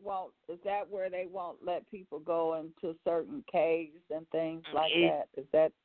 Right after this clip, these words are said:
Speaker 1: in
Speaker 2: it's
Speaker 1: that
Speaker 2: big.
Speaker 1: area?
Speaker 2: Exactly.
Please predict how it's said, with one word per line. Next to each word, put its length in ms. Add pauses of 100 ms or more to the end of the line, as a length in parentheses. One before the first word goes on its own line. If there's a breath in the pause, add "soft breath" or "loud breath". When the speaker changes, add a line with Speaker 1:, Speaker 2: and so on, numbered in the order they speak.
Speaker 1:
in 160
Speaker 2:
it's 20
Speaker 1:
that 160
Speaker 2:
big. 60
Speaker 1:
area? 520 (800)
Speaker 2:
Exactly. 1500